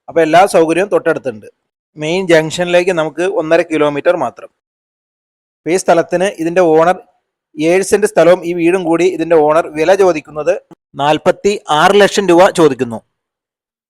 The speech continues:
അപ്പൊ ഈ വിലയ്ക്ക് വാങ്ങിക്കാൻ താല്പര്യമുള്ള ആളുകൾ വിളിക്കുക. നിങ്ങൾ വിളിക്കേണ്ടത് തൊണ്ണൂറ്റിയേഴ് നാപ്പത്തിനാല് അമ്പത്താറ്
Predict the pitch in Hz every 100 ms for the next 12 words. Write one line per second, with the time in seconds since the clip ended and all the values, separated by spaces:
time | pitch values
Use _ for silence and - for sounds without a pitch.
0 | _ _ - - 180 190 170 170 202 185
1 | 165 170 180 - 202 185 170 165 175 190
2 | 165 160 170 147 147 165 147 120 117 117
3 | - 131 147 165 156 156 190 170 170 -
4 | _ _ - 156 165 170 - 190 156 156
5 | 190 - 139 147 156 170 185 185 151 147
6 | 170 226 _ _ 131 151 170 202 160 151
7 | 175